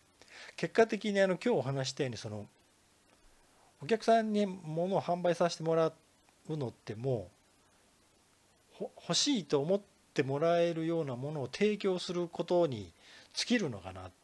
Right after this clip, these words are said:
ていうのがあって、で、集客が難しい商品とかサービスって、やっぱりそれ本当に欲しいって思われるかなっていう、こう、なんかハテナマークがつくようなものはやっぱり厳しいんですよ。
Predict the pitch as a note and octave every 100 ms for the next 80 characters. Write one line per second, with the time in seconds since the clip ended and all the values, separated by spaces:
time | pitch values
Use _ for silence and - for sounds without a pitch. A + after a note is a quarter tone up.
0 | _ _ - G#2 G#2 F#2 F2+ G2+ _ A2
1 | E2+ - _ _ _ - - - C3 -
2 | B3 C4+ G#3+ G#3+ G#3 G3 G#3+ A3 G#3 A#3
3 | F#3 - D#3+ C3 A#2 G#2 A2 G2+ - B2
4 | G#2 - - A#2+ G#2+ C3 G#2 F#2+ - _
5 | _ _ _ _ _ - - F#3+ F#3+ F3+
6 | G3+ - G#3+ G3 G3 B3+ G#3+ E3+ _ _
7 | - D3+ E3 G3+ G#3+ G3 C#3+ C3+ - -
8 | - A#2+ G2 G2 - G2 F2 - _ _
9 | _ _ _ _ _ _ _ _ F#3 C3+
10 | - G3 B3 A#3+ A3+ F#3+ C3 G#2+ - -
11 | B2+ G#2 F#2+ G2 G2+ F#2+ C3+ - G3 G#3+
12 | G#3 F#3 G#2+ F#2 F2+ -